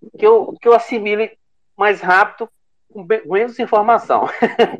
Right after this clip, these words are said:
<laughs> Porque, é, chega um momento que a gente vê o seguinte: a gente nunca vai ter um limite de informação. Então, ó, isso é uma introdução do que eu quero falar, tá? Desculpa, mas eu quero chegar a um.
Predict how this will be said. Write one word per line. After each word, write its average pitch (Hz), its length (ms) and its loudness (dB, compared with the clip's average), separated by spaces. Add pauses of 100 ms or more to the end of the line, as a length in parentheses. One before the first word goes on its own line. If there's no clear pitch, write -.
(240)
<laughs> - 800 -12
Porque, - 380 -4 (120)
é, 156 200 -10
chega 294 260 -4
um 262 100 -6
momento 196 420 2
que - 120 -2
a 202 80 2
gente 196 280 -4
vê 175 100 0
o 196 80 2
seguinte: 175 500 -12
a 165 60 0
gente 196 260 -6
nunca 262 380 -2
vai 220 180 2
ter 220 180 -2
um 226 100 4
limite 220 540 -6
de 214 100 -6
informação. 202 840 -2
Então, 294 220 -4 (640)
ó, 160 300 2
isso 180 300 -2
é 247 40 6
uma 240 60 -2
introdução 226 460 0
do 175 120 -4
que - 80 -12
eu - 40 -16
quero 175 180 0
falar, 156 280 4
tá? 139 240 -2 (340)
Desculpa, 151 400 -8 (120)
mas 165 220 -6
eu 185 80 0
quero 180 200 0
chegar 151 280 0
a 127 120 2
um. - 60 -18